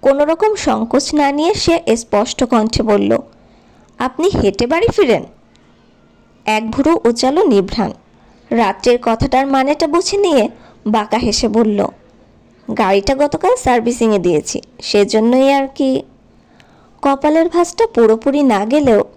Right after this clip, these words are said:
কিছুটা শিথিল হলো। মুখে কিছু না বললেও হালকা মাথা নাড়িয়ে কথায় সাড়া দিল রাত্রি। বেশ কিছুক্ষণ নীরবতা কেটে যেতেই নিভ্রান বলল,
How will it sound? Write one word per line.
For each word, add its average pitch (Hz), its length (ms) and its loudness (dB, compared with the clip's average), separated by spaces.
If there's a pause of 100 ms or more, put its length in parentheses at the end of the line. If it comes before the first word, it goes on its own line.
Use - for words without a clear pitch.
(100)
কিছুটা 392 380 0
শিথিল 262 400 0
হলো। 208 340 2 (640)
মুখে 226 340 4
কিছু 277 280 0
না 208 220 2
বললেও 262 480 2 (100)
হালকা 254 360 0
মাথা 277 340 0
নাড়িয়ে 294 440 2 (380)
কথায় 269 340 -2
সাড়া 214 320 0
দিল 277 260 0
রাত্রি। 208 480 -2 (720)
বেশ 208 280 2
কিছুক্ষণ 285 480 -2
নীরবতা 220 480 2
কেটে 240 340 0
যেতেই 320 440 0
নিভ্রান 220 480 0
বলল, 208 340 2